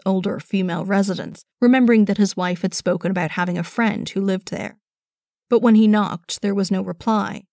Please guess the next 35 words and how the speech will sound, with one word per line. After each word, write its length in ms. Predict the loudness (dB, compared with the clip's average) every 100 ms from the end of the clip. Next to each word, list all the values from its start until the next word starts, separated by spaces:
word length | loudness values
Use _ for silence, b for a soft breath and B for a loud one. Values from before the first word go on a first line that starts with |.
| _ _ _ _ _ _
When 120 | 2 4
he 60 |
called 360 | 4 2 2 4
again 280 | 4 2 2
a 80 |
third 400 | -2 -2 -2 -2
time, 480 | -2 0 2 0 -6 -10 _ _ -2
he 100 | -2
found 360 | 2 4 4
the 180 | 4 2
area 340 | 2 0 0 -2
sealed 420 | 2 4 4 2
off 380 | 0 -2 -8 -6
by 160 | -6
police 580 | -2 2 2 2 -4 0
and 200 | 2 2
was 180 | 2 0
told 480 | 2 4 4 2 -2
that 140 | -2
the 80 | 0
bodies 380 | 0 2 2 0
of 100 | -6 -6
three 220 | 0 2
women 320 | 4 0 -2 _ _ -6
had 140 | -4
been 120 | -2
found 300 | -2 -4 -4
inside. 640 | -4 -2 -2 0 -4 -8 _ _ _ _ _ _ _
They 200 | 2 4
were 280 | 4 2 0 2
Agnes 520 | 0 2 0 -2 2
Waugh, 400 | 4 4 4 0 _ -8
seventy-eight, 720 | -2 0 0 2 4 4 0 _ _ _ -6
Jane 320 | 0 2 2
Simpson, 600 | 2 2 4 2 -2 -6